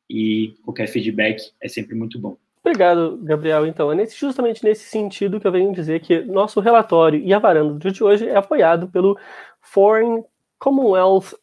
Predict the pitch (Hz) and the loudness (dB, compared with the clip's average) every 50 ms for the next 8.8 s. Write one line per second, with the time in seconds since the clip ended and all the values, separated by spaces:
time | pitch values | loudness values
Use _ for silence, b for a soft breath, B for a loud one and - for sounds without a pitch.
0 | _ _ - 196 180 180 160 165 156 208 262 277 226 226 220 202 196 220 190 175 | _ _ -6 -4 -4 -4 -4 -4 -4 -4 -4 -4 -4 -4 -6 -6 0 2 0 0
1 | - - 135 - - 240 285 - _ _ - 311 302 285 269 247 240 - - 214 | 2 -2 -6 -6 -4 -8 -10 -10 _ _ -10 -8 -6 -4 -4 -4 -4 0 0 -2
2 | 202 196 202 202 190 - 190 185 185 - 208 214 190 170 185 185 180 190 180 - | 0 2 0 0 2 0 -2 -2 2 0 0 2 2 2 2 2 2 0 -4 -4
3 | - 170 156 170 170 175 208 247 247 202 208 226 190 - 320 220 - 214 196 196 | -6 -4 -2 -2 -2 -2 -2 -2 0 2 4 2 2 2 -2 -2 -2 -2 0 0
4 | 190 196 208 208 214 202 185 185 185 190 202 196 170 165 165 170 170 180 185 170 | 0 -2 0 2 2 2 2 2 0 0 0 -2 -2 -2 -2 -2 -2 -2 -2 -4
5 | - - _ - 185 196 202 208 B B B B B B B B B _ _ - | -6 -10 _ -6 -4 -4 -4 -4 B B B B B B B B B _ _ -2
6 | 185 160 160 - 170 156 - - - - 170 - - 180 160 151 - 170 165 175 | -2 -2 0 2 0 0 0 -4 -4 -4 -4 0 2 0 0 0 -2 -6 -6 -4
7 | 175 220 - - 185 180 180 190 180 202 220 226 - 311 254 196 185 196 214 233 | -6 -6 0 4 6 6 6 6 4 2 -2 -4 0 0 0 2 4 2 2 2
8 | 226 - 190 185 185 185 175 - 175 165 175 190 180 - - | 0 -2 -8 -4 -4 -4 -4 -2 -4 -2 0 0 -2 -4 -8